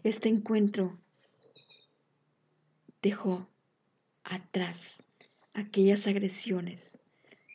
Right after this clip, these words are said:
dejó atrás aquellas persecuciones, dejó atrás aquellos maltratos.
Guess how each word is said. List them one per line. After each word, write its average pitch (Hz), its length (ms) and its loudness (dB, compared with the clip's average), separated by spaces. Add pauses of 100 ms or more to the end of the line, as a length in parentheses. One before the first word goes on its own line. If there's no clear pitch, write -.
(120)
dejó 196 300 2
atrás 202 420 2
aquellas 196 420 0
persecuciones, 185 1080 -2 (280)
dejó 208 260 2
atrás 220 380 2
aquellos 208 400 4
maltratos. 202 880 0